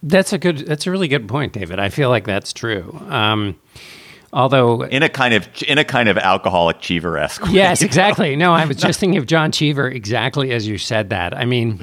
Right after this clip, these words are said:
Speaker 1: you've got some chi-, somewhere, uh, adjacent to the cocktail are some chinos and, um, and some bitter recriminations for, um, slights long ago. Um, anyway,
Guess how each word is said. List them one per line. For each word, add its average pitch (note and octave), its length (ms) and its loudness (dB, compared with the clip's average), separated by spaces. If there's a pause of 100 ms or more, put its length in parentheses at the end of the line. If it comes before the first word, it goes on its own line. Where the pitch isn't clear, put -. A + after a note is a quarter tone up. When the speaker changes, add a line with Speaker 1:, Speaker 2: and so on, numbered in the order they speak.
(100)
Speaker 1:
you've C3 260 -8
got D#3 240 -2
some D3 160 -4
chi-, E3 460 0
somewhere, E3 840 2 (460)
uh, E3+ 160 -6 (120)
adjacent D3 540 -2
to C3 60 -8
the B2+ 100 -8
cocktail A#2 600 -2
are B2+ 200 -4
some A2+ 240 -6
chinos C3+ 800 -2
and, A2+ 420 -4
um, G2+ 260 -4 (380)
and A#2+ 180 -4
some B2 260 0
bitter D3 380 -2
recriminations A#2 1040 -4
for, G2 580 -6
um, F#2 400 -8 (220)
slights - 880 -6 (320)
long G#2+ 380 -4
ago. G2 640 -6
Um, D3+ 440 -4 (640)
anyway, D3+ 440 -2